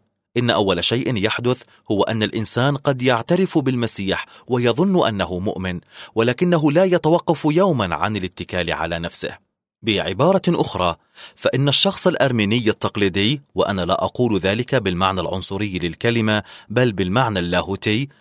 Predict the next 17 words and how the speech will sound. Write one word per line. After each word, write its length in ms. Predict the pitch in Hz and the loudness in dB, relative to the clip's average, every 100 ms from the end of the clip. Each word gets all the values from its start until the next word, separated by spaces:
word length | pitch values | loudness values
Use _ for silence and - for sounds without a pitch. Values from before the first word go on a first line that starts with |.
| _ | _
فإن 360 | - - 135 156 | -8 -2 0 0
الشخص 400 | 147 - 202 - | 0 0 0 0
الأرميني 680 | 175 135 135 135 131 170 110 | 0 0 0 0 0 2 0
التقليدي 680 | - 107 - 104 95 120 98 | -2 -6 -2 -2 0 0 0
الذي 340 | 101 110 117 117 | -2 -2 0 0
يؤمن 400 | 123 107 127 135 | 0 -2 -4 -2
بأن 280 | 98 101 98 | -2 -2 -2
الخلاص 560 | 87 - 95 107 - 98 92 - - - | -2 -2 0 2 2 0 -4 -10 -8 0
هو 180 | 120 | 2
شيء 520 | 120 185 190 156 156 135 | 2 2 0 0 0 0
يختار 580 | - - 175 185 175 | -2 -2 2 2 2
بنفسه 680 | 156 127 135 196 - 117 98 101 | 2 2 2 2 0 -2 -2 -2
أن 140 | 110 101 | 0 0
يفعله 560 | 92 90 107 104 110 | -2 0 0 2 2
من 180 | 107 107 | 2 0
تلقاء 500 | - 98 104 101 92 | -2 -2 0 0 0
نفسه 400 | 110 - 120 139 | -2 0 0 0